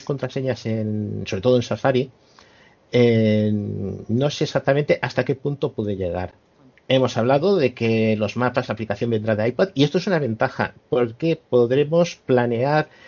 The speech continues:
eh, rutas o ir a ciertos sitios desde el Mac, desde el Mac que al menos yo considero que quizás sea un poquito más sencillo. Puedes planear una ruta con, "Yo voy a un sitio, luego voy al otro y voy un poco más allá". No hace falta que sea turismo, simplemente puede ser las compras.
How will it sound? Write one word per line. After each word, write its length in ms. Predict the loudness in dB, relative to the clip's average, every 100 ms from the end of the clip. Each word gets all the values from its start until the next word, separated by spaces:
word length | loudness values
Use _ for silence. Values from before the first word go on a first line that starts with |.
| -20 -20 -2
eh, 340 | 2 6 6 4
rutas 760 | 2 2 4 4 4 2 -4 2
o 220 | 4 4
ir 160 | 4 0
a 40 |
ciertos 360 | -2 -4 -4 -4
sitios 380 | -4 -2 -2
desde 240 | -2 -4 -4
el 80 | 0
Mac, 280 | 0 0
desde 200 | -4 -4
el 80 | -2
Mac 220 | -4 -4
que 320 | -2 0 0 -4 -18 -20 -6
al 100 | 0
menos 160 | 0 0
yo 120 | -2
considero 320 | 0 0 -2
que 100 | -4
quizás 280 | -6 -6 -4
sea 100 | -4
un 60 |
poquito 260 | -4 -4 -2
más 160 | -4 -2
sencillo. 500 | -4 0 2 2 0 _ _ 0
Puedes 220 | 2 2
planear 240 | 2 0 0
una 140 | 0
ruta 440 | 0 2 4 2
con, 400 | 4 2 4 2
"Yo 120 | 2 2
voy 140 | 2
a 20 |
un 80 | 2
sitio, 320 | 2 4 4
luego 180 | 2 4
voy 100 | 4
al 120 | 6
otro 220 | 4 4
y 20 | 2
voy 240 | 2 0
un 80 | -2
poco 160 | -2
más 180 | -2 -2
allá". 240 | -4 -6 -10 -20 -20 _ -12
No 160 | -6 -4
hace 100 | -2
falta 220 | -2 -2
que 60 | -2
sea 180 | -2
turismo, 320 | 0 0 0 -4
simplemente 360 | -2 -2 -2
puede 120 | -6
ser 180 | -4 -2
las 180 | -2 -4
compras. 540 | -2 -2 -2 -8 -12